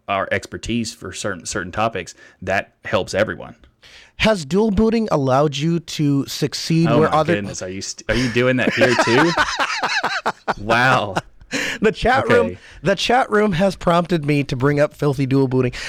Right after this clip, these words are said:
Speaker 2: So just to be clear,
Speaker 1: <laughs>
Speaker 2: Michael is not a dual booter. He doesn't do that. But there is a running joke. Ah, chat room is freaking out. <laughs> There is a running joke on Destination Linux that because, uh,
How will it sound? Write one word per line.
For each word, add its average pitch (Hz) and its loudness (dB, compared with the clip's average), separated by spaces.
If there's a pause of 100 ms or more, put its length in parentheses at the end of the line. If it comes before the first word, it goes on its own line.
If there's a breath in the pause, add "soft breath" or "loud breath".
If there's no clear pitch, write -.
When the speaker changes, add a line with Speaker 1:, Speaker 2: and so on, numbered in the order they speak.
Speaker 2:
So 202 0
just 254 -2
to 254 -6
be 226 0
clear, 165 2
Speaker 1:
<laughs> - -4
Speaker 2:
Michael 175 0
is 147 -2
not 135 2
a 151 0
dual 131 0
booter. 117 0
He 127 -4
doesn't 135 -2
do 127 0
that. 113 0
But - -2
there 147 4
is 147 2
a 147 2
running 185 2
joke. 160 2 (220 loud breath)
Ah, 208 2
chat 208 0
room 208 0
is 202 -2
freaking 170 0
out. 123 0 (260 loud breath)
<laughs> 175 0
There 170 2
is 156 2
a 160 2
running 214 2
joke 160 0
on 151 0
Destination 156 0
Linux 123 -2
that 135 0
because, 170 0
uh, 147 0